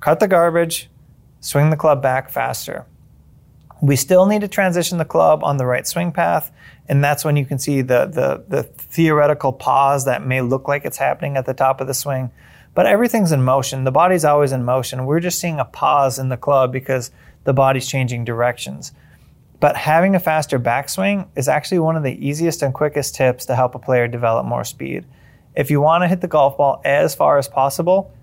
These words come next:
swing it back as far as possible. I don't really wanna get into the weeds on the math of why this works, but speed back translates to speed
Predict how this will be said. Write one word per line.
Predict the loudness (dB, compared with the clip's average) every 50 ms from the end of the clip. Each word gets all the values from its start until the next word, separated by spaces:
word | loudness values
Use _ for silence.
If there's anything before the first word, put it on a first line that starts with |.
| -20 -20 -16
swing | -14 -8 -4 0 0 2 2
it | 0 0 0
back | 0 0 0 -2 -4 -4 -4
as | -6 -6 -4
far | -2 -2 0 0 0
as | -2 -4
possible. | -4 -2 -2 -2 -2 -4 -6 -4 -4 -6 -6 -8 -16 -20 _ _ _ -20 _ _ _ -6 -2
I | 0 2
don't | 4 4
really | 2 2 2
wanna | 2 4 4 2 2
get | 2 2 2 2
into | 2 0 0 -2
the | -2 0
weeds | 0 0 0 0 0 0 0
on | 0 0
the | 0 0
math | 0 0 0 0 0 0 -2
of | -2 0
why | 2 2 2 2
this | 0 -2 -4 -4
works, | -4 -2 0 0 0 -2 -4 -10 -14 -14 -16 -20 -20 -20 -20 -20 -20 -20 -8 -2 2
but | 2 2 2 0 -4 -12 -18 -10
speed | -8 -6 -6 -2 0 2 2 2 2 0 -2 -2 -4 -8 -12 -8 -4
back | -2 0 0 0 0 -2 -4 -6 -12 -20 _ -8
translates | -4 0 0 0 0 0 -2 -2 -2 -2 -4 -6 -8 -8 -8
to | -6 -6 -6 -6
speed | -4 -6 -6 -6 -4 -4 -4 -4 -6 -8